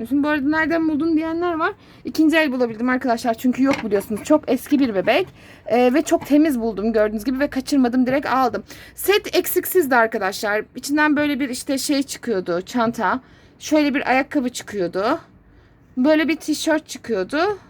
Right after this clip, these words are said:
Ve şöyle bir tane daha elbise çıkıyordu. Şapkası vardı setin. Şu eteğin siyahı vardı ve ben onu şu an bulamadım. O yüzden şimdilik, e, bu video için bu eteği kullanacağım. Ve bu eteğin de şu kesimde olan sarısı vardı. Düz sarı böyle,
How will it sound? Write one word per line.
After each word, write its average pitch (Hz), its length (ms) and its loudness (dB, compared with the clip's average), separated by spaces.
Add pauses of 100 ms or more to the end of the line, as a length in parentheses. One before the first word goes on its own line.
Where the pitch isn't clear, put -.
(140)
Ve 311 100 -2
şöyle 320 400 2
bir 320 80 0
tane 302 320 2
daha 311 180 0
elbise 220 320 -6
çıkıyordu. 233 600 -6
Şapkası 320 680 -2
vardı 190 340 0
setin. 392 440 -4 (600)
Şu - 220 2 (120)
eteğin 359 420 0
siyahı 359 420 2
vardı 269 300 0
ve 339 120 0
ben 349 100 0
onu 339 160 -4
şu 359 200 -4
an 370 200 0
bulamadım. 285 460 -2
O 269 40 -2
yüzden 330 400 2
şimdilik, 311 720 -4
e, 214 360 0
bu 285 100 0
video 302 200 0
için 247 300 0
bu 226 80 2
eteği 359 220 0
kullanacağım. 403 680 0
Ve 381 160 -2
bu 381 120 0
eteğin 349 500 -2
de 392 100 0 (600)
şu - 300 -4
kesimde 349 580 0
olan 330 300 2
sarısı 311 560 -2
vardı. 185 460 0
Düz 233 180 -6
sarı 175 340 -4
böyle, 170 360 -2